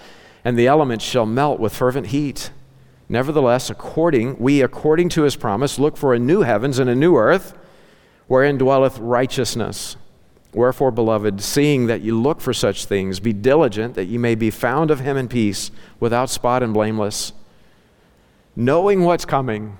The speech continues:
that God's not willing that any would perish, but ultimately all of creation will be reset one more time. You say, How could God do that? Why is he so harsh?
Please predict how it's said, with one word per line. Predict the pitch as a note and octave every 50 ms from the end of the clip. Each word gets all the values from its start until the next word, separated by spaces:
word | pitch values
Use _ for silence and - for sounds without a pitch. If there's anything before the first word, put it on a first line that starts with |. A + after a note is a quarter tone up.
| - -
that | B2+ B2+ A#2
God's | D3 D3 F3 C#3 D3
not | E3+ D#3+ - -
willing | D3 D#3+ F3 F3+ F3 E3 C#3+
that | D3 C#3 - -
any | D#3+ F3 F#3 F#3+ F3
would | D3+ C3+ A#2+ G#2+
perish, | - A#2 G#2 A#2 C3+ D3 C3+ - C3
but | B2 C#3 C3+ -
ultimately | D3 E3+ G#3 G3+ - E3 C3+ A2 F#2 A#2+ C#3 C#3+ -
all | - B2+ C3 D#3 F3 G#3 G#3+ G#3+
of | F#3 D3
creation | - - F#3+ F3+ F3+ F#3+ F#3 F3+ - - D3 A#2+ A#2+ C3 A#2 A#2+
will | C3 D3 D#3+ D#3
be | D#3+ D#3+ D#3
reset | D3 D3+ C#3+ C#3 - - C3 A2 A#2+ - - - -
one | G2 G2 A2 B2 B2+ D3
more | D3+ D3+ D3+ C3+
time. | - A2+ G#2 G2+ A#2 C3
You |
say, | C3 - D3 B2 - - - - - -
How | - D#3+ F3+
could | - E3 D3+ B2+
God | D#3 C#3 C3+ A#2
do | A2+ C3+ D3 C#3
that? | B2 G2+ F#2 E2+ F2+
Why | A2 A#2+ B2 C#3+
is | D3 C#3+ B2+
he | D3 C#3+
so | - - D3 C#3+ C3+
harsh? | A#2 B2+ C3 C#3+ C#3 A#2+ G#2+ - - -